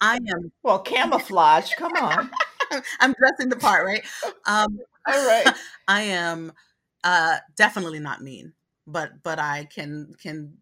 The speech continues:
Speaker 1: have straight talk for straight understanding when people need to be spoken to, um, and,
Speaker 2: Mm-hmm.
Speaker 1: and, uh,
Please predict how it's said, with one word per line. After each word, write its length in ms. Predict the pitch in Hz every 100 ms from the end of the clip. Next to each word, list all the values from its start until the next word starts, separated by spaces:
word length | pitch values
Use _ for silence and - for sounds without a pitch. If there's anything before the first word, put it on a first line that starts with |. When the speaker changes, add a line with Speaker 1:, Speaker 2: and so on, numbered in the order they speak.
| -
Speaker 1:
have 200 | 190 160
straight 280 | - 170 -
talk 220 | 165 165
for 100 | 175
straight 220 | 160 156
understanding 580 | 156 151 156 156 165 156
when 140 | 143
people 260 | 147 151 147
need 240 | 147 143
to 80 | 147
be 320 | 131 139 135 -
spoken 520 | - - 147 143 165 185
to, 300 | 208 233 285 _ - - -
um, 280 | 160 160 156 151 156 -
and, 320 | 160 156 147 180
Speaker 2:
Mm-hmm. 40 |
Speaker 1:
and, 320 | 151 147 147 151 135
uh, 220 | 139